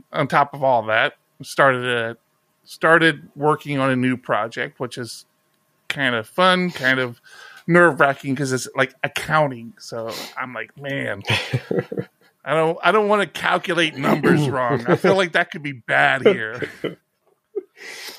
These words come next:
Speaker 2: I'm excited about that one. And I really like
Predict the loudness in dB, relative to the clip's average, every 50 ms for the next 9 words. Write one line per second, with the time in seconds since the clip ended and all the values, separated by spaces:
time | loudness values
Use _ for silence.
0 | -20 _ -2 0 2 2 2 2 2 4 6 6 6 4 2 2 2 0 0 0
1 | 0 0 0 0 0 -2 -4 -6 -10 _ _ -2 -2 -2 -2 -4 -8 -12 _ _
2 | _ _ _ _ _ _ _ _ _ 2 4 4 6 8 8 8 8 8 8 6
3 | 6 2 -2